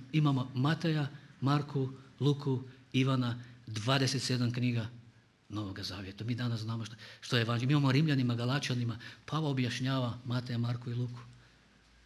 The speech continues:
Mi danas razumijemo evanđelje. Jasno nam je.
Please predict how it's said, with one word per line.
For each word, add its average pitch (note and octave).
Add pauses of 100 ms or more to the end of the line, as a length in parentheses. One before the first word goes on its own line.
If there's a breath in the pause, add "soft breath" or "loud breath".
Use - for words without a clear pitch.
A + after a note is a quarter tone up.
(960)
Mi C#3+
danas E3
razumijemo D#3+
evanđelje. D3+ (1000)
Jasno D3
nam B2
je. -